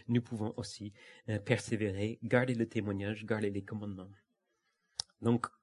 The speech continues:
oui, c'est une guerre qui semble perdue d'avance, mais je vous dis ce matin, vous allez vaincre, vous allez gagner, alors tenez bon.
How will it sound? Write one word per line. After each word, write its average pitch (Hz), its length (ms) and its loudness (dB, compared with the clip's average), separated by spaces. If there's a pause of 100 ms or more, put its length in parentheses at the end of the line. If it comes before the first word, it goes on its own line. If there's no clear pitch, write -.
oui, 117 180 2
c'est - 240 -4
une 120 100 8
guerre 135 220 8
qui 135 100 4
semble 104 540 0 (120)
perdue 156 280 6
d'avance, 98 480 -2
mais 92 120 -2
je 95 140 -2
vous 107 140 -2
dis 117 100 0
ce - 140 -10
matin, 101 320 -4
vous 101 260 -4
allez 101 160 6
vaincre, 98 400 -4
vous 101 160 -8
allez 95 180 -2 (200)
gagner, 113 400 6
alors 95 260 -4 (400)
tenez 107 240 6
bon. 90 180 -6